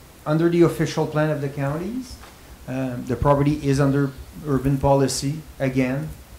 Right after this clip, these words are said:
the, uh, development should happen within urban policy area. where we have services. Sous le plan officiel, la propriété est sous l'affectation des politiques urbaines. Alors, on,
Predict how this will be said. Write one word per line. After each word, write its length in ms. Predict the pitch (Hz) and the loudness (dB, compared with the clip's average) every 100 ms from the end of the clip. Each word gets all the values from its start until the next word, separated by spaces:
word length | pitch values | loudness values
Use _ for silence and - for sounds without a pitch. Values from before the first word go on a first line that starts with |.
| - - - 123 | -18 -18 -18 -16
the, 300 | 123 123 120 | -12 -10 -10
uh, 40 | 117 117 117 - - - - - - - - | -12 -14 -16 -18 -18 -20 -20 -20 -20 -20 -8
development 720 | 131 131 135 135 135 135 - - | -6 -2 -2 0 0 -2 -6 -16
should 260 | - 139 | -10 -6
happen 500 | 123 131 127 131 131 | -4 -4 -6 -6 -6
within 300 | 127 123 127 131 | -6 -8 -10 -10
urban 260 | 117 123 123 | -10 -10 -12
policy 400 | 131 127 123 - | -12 -14 -14 -14
area. 420 | 123 120 117 120 165 - - - - | -14 -14 -14 -14 -16 -18 -20 -20 -16
where 140 | 127 120 | -10 -8
we 100 | 120 | -6
have 120 | 120 - | -8 -8
services. 640 | 123 120 - 135 156 - - - | -10 -10 -8 -8 -8 -10 -18 -16
Sous 180 | - - | -8 2
le 140 | 165 160 | 4 4
plan 160 | 165 | 2
officiel, 680 | 151 156 - - 160 160 147 | 2 0 0 -2 2 2 2
la 200 | 147 143 | 2 0
propriété 840 | 139 143 135 143 135 131 151 151 - | -2 -6 -6 -4 -6 -6 -10 -10 -8
est 120 | 139 | -10
sous 220 | 135 - | -10 -8
l'affectation 840 | 139 135 147 - 139 120 - 143 135 | -6 -4 -6 -6 -6 -4 -6 -6 -6
des 80 | |
politiques 500 | 131 135 127 - 131 | -6 -8 -8 -10 -10
urbaines. 400 | 135 127 123 143 202 202 - - - 131 | -8 -8 -8 -8 -10 -14 -20 -20 -14 -8
Alors, 420 | 131 131 123 120 | -6 -4 -4 -6
on, 160 | 120 | -4